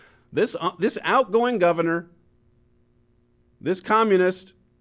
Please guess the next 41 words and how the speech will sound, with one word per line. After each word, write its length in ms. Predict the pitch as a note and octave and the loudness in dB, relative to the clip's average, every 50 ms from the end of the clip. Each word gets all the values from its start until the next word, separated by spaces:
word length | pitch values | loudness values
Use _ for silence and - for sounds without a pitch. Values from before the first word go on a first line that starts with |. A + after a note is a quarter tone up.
| _ _ _ - | _ _ _ -6
we've 240 | A#2+ C#3 D3 C#3 | -4 -4 -4 -2
gotta 280 | C#3+ E3 E3 F3 F3+ F3 | 0 0 2 4 4 2
commute 520 | E3 F3 - G3 E3+ F3 F#3 G#3 A3+ - | 2 0 -2 -2 0 0 0 0 -2 -2
all 240 | E3+ E3 G3 G#3+ A3+ | -2 0 0 0 2
those 200 | A#3 A#3+ B3 A#3 | 2 0 0 -2
sentences 680 | - C4 C4 C4+ G#3+ F#3+ - G3 G3+ A#3+ - - - _ - | -4 -6 -6 -6 -6 -4 -2 0 -2 -2 -4 -10 -18 _ -4
and 140 | F#3+ G#3 | -4 -4
just 140 | - F#4 - | -4 -4 -4
let 200 | E4 A#3+ A#3 C4 | -2 -2 0 0
'em 140 | D4+ C#4+ B3+ | 0 0 0
live 240 | A#3+ A#3+ C4 C#4+ D4 | 0 0 -2 -2 0
in 100 | D4+ D4 | -4 -2
prison. 400 | - D4+ A3+ A3+ A3 A#3+ A#3+ A#3+ | 2 4 2 2 2 0 -6 -4
Let, 220 | A3 A3 B3 A3 | -2 -2 -2 4
let 160 | G#3+ C#4+ D#4 | 6 4 4
'em 160 | F4+ D#4+ B3 A#3 | 4 2 0 0
live 160 | B3 D4 C#4 | 0 0 2
off 220 | C4+ C4 C4 - | 0 -2 -2 -4
the 80 | B3 - | -6 -6
system 420 | - - A3 G#3 G#3+ B3 A3+ A3+ | -2 -2 -2 -2 -2 -4 -4 -4
from 220 | A3 G#3 G3 G3 F#3+ | -2 -2 -2 -2 0
here 240 | C#3 D#3+ F#3+ G3+ | 0 0 0 2
on 160 | G#3+ G#3+ G#3 F#3 | 2 2 2 0
out. 200 | D#3+ D#3+ E3 E3 | 0 0 0 0
Let 260 | F3 A3+ C#4 C4+ - | 0 0 -2 -2 -6
the 100 | C#4 B3+ | -8 -6
state 560 | - - - - A3 G#3 A3 A3+ A3 A3+ - | -6 -8 -8 -6 -2 -2 -2 -2 -2 -6 -14
pay 320 | - - - G3 G3+ G#3 | -14 -8 -2 -2 0 0
for 200 | G3 - - F3 | -2 -2 -2 -2
them. 520 | D#3 C#3 D3+ C#3+ C3+ B2+ G#2+ E2+ D#2 D#2 - _ _ _ _ _ _ _ _ _ - | 0 0 0 0 0 -2 -2 -4 -8 -12 -16 _ _ _ _ _ _ _ _ _ -8
Just 200 | F4 F4 - E4+ | -8 -6 -4 -2
like 240 | C4+ B3 A#3+ B3 A3+ | -2 -2 -2 -2 -2
the 160 | G#3 F3+ D#3 | -2 -2 -2
state 420 | - - - - A3+ A#3 A#3+ A#3 | -2 -6 -8 -4 -2 -2 -2 -2
needs 200 | A3 A3 A3 F#3 | -4 -6 -6 -4
to 100 | - E3+ | -4 -8
pay 300 | - - - F#3+ A#3 A3 | -8 -4 -4 -2 -2 -2
for 180 | F#3+ - A3 G3+ | -2 0 4 6
all 180 | G3+ G#3+ A3 | 6 6 6
the 120 | G3+ G#3+ G#3+ | 2 2 0
illegals 680 | G3+ G3 F3+ F3+ F3 D#3+ D#3+ D#3 D3 C3+ C3 - - | 2 2 2 2 0 2 2 0 0 0 -2 -8 -16